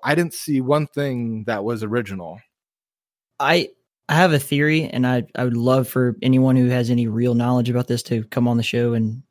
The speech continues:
Speaker 2: prove me otherwise. I think this is just a stunt to, like, try to see if Randy will send them a cease and desist letter. And, and
Speaker 1: Huh.
Speaker 2: then, like,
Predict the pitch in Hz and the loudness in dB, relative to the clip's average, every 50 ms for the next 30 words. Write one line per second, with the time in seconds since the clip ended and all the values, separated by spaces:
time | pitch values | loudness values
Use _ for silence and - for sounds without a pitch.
0 | _ _ _ _ - 135 135 123 127 123 127 131 131 131 135 135 135 127 - - | _ _ _ _ -2 0 2 4 4 4 4 4 4 4 2 2 2 0 -2 -6
1 | - _ _ _ _ - - 147 156 - _ - 170 175 - 143 143 131 139 131 | -14 _ _ _ _ -2 0 0 0 0 _ 0 0 0 2 0 0 0 0 0
2 | 123 123 120 - 120 110 - - - - 123 120 - - _ _ - 113 - - | 0 -2 -2 -2 -4 -2 -4 -4 -2 0 0 -2 -2 -4 _ _ -6 -6 -6 -8
3 | _ _ - 104 113 110 113 - - - _ _ _ _ - - - 131 127 123 | _ _ -4 -2 -2 -2 -2 -6 -8 -14 _ _ _ _ -6 -2 0 2 2 2
4 | 120 117 107 - _ _ _ _ _ _ _ _ _ _ _ _ _ _ _ _ | 2 0 -2 -4 _ _ _ _ _ _ _ _ _ _ _ _ _ _ _ _
5 | _ _ _ _ _ - - - - 151 147 139 117 123 131 131 131 127 123 117 | _ _ _ _ _ -6 -2 2 4 4 4 4 4 4 4 4 4 4 4 4
6 | 117 120 123 117 113 113 107 107 - _ _ _ _ _ _ _ _ - - - | 2 2 2 2 2 2 0 -2 -6 _ _ _ _ _ _ _ _ -8 -2 2
7 | 143 139 131 127 123 117 - - 131 117 - 123 120 113 110 - 120 117 - 113 | 4 4 6 4 4 2 2 0 -2 -2 0 0 0 0 0 -2 -4 -4 -2 -2
8 | 113 107 107 107 107 - _ _ _ _ _ _ _ _ _ _ _ _ _ _ | -2 -2 -2 -4 -6 -8 _ _ _ _ _ _ _ _ _ _ _ _ _ _
9 | _ _ _ _ _ _ _ - - 90 - - _ _ _ _ _ _ - - | _ _ _ _ _ _ _ -10 -10 -10 -10 -12 _ _ _ _ _ _ -2 0
10 | 131 131 135 131 120 113 - - _ _ _ _ _ _ _ _ _ _ - 143 | 2 4 4 4 2 0 -2 -8 _ _ _ _ _ _ _ _ _ _ 0 0
11 | 143 139 139 - | 2 0 0 -6